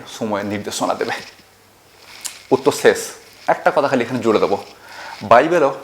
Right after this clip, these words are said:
এই বাক্কা শব্দটা রয়েছে। পবিত্র কোরআনের তিন নম্বর সূরা আল ইমরানের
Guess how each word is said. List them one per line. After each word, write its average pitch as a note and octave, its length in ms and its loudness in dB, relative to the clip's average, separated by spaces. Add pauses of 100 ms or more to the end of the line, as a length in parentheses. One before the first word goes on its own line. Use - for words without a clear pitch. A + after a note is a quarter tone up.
(280)
এই A#2+ 100 2
বাক্কা A2+ 360 0
শব্দটা G2+ 380 2
রয়েছে। G2 240 4 (760)
পবিত্র D#3+ 320 4
কোরআনের D#3+ 300 4 (240)
তিন B2+ 140 2
নম্বর A#2+ 240 2
সূরা - 360 2 (720)
আল A2+ 200 2
ইমরানের G#2 360 0